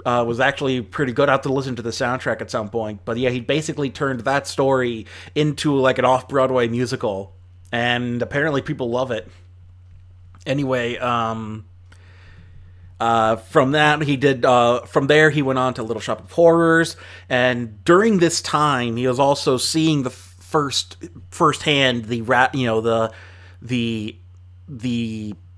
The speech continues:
ravages of the aids epidemic. He lost his partners. He lost, uh, his, he, he lost a good friend to the aids crisis, and it, and it's, and eventually he would succumb to it. And so,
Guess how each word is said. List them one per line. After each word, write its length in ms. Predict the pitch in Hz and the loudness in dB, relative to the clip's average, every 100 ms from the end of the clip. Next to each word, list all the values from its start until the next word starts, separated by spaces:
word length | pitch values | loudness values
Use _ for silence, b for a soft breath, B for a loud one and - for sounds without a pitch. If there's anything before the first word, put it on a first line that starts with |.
| - - - | -20 -20 -10
ravages 600 | 120 139 147 139 131 120 | 2 6 6 4 0 0
of 140 | 117 | -2
the 180 | 117 120 | -4 -4
aids 400 | 123 120 127 110 | -2 -2 -4 -4
epidemic. 720 | 123 113 101 107 104 92 - - | -4 -4 -4 -4 -4 -10 -16 -12
He 180 | 120 131 | -4 2
lost 280 | 131 127 | 4 2
his 100 | 117 | -2
partners. 600 | - - 147 147 139 135 | -2 2 4 2 -2 -2
He 120 | 143 120 | -4 -2
lost, 400 | 117 113 - - - 135 131 | 0 0 -2 -12 -12 -10 -4
uh, 400 | 123 113 110 104 | -2 0 -2 -2
his, 240 | 120 117 | -4 -6
he, 240 | 131 127 120 | -4 -2 -4
he 160 | 127 | -4
lost 320 | 120 117 117 | 0 0 -2
a 60 | 120 | -6
good 200 | 110 101 | -6 -8
friend 540 | - 139 131 127 127 B B B B | -4 0 0 0 -6 B B B B
to 100 | - | -8
the 160 | 123 127 | -2 2
aids 280 | 123 120 - | 2 0 -2
crisis, 680 | 135 120 117 127 117 - - | 0 2 0 -4 -4 -6 -8
and 400 | 117 113 110 110 | -4 -4 -4 -4
it, 160 | 117 107 | -4 -6
and 380 | 120 127 131 120 | -10 -4 -2 -2
it's, 240 | 104 - - | -4 -10 -8
and 300 | 123 120 117 | -2 -2 -2
eventually 420 | 113 147 170 131 | 2 2 0 -4
he 160 | 117 131 | -4 -4
would 160 | 120 107 | -4 -4
succumb 380 | 113 127 131 | -6 -4 -6
to 160 | - 107 | -6 -8
it. 180 | 95 - B B B B - | -10 -12 B B B B -2
And 240 | 123 120 | 0 0
so, 640 | - 143 117 117 117 110 | -2 2 2 4 2 0